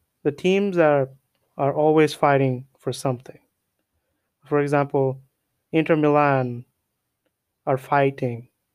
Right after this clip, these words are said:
are fighting to win the Serie A title for the first time in, like, a decade. In the Premier League right now, so many clubs are fighting for a place in the top four. Why?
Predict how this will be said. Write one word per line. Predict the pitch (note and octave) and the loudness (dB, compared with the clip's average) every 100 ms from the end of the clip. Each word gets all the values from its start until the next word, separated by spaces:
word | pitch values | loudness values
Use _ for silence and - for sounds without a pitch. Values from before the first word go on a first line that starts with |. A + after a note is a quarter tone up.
| - | -16
are | B2+ | -16
fighting | - D3+ D3 C#3 - _ _ _ _ _ _ _ | -4 0 2 0 -4 _ _ _ _ _ _ _
to | - C3 | -8 -4
win | C3+ D3+ | -2 0
the | D#3+ D#3+ - | -2 -4 -6
Serie | - D3+ D3+ D3+ | -2 0 2 2
A | D3 | 0
title | D#3+ C#3 A#2 B2 _ _ _ _ _ | 0 -2 -2 -12 _ _ _ _ _
for | C#3 | -2
the | C3 | -2
first | C3 - D3+ D3 - | -2 -2 0 -2 -4
time | D3 C#3 C3+ | -2 0 0
in, | B2+ | -4
like, | B2+ B2+ | -6 -8
a | C3 - | -12 -8
decade. | C3+ C3 - - _ _ _ _ _ _ _ _ _ - | -6 -6 -12 -20 _ _ _ _ _ _ _ _ _ -8
In | C#3+ | -6
the | |
Premier | C#3 F3+ F3 | 0 2 4
League | E3+ D#3 | 4 4
right | C#3+ C3 | 2 2
now, | B2 A#2 _ _ _ | -4 -8 _ _ _
so | - E3 | -2 0
many | E3 E3 | 0 -2
clubs | E3 D3+ C#3 | 0 0 0
are | |
fighting | C3+ D3 C#3+ C#3+ | -2 0 0 -2
for | C#3+ | -2
a | C3+ | -4
place | C3+ C#3 C3+ | -2 -4 -4
in | C3 | -8
the | B2+ | -6
top | D3 C#3 - | -4 -4 -2
four. | D3+ - _ _ _ _ _ _ _ _ _ _ _ | -2 -2 _ _ _ _ _ _ _ _ _ _ _
Why? | C3+ C#3 D#3+ E3+ F3 | 0 4 4 2 -2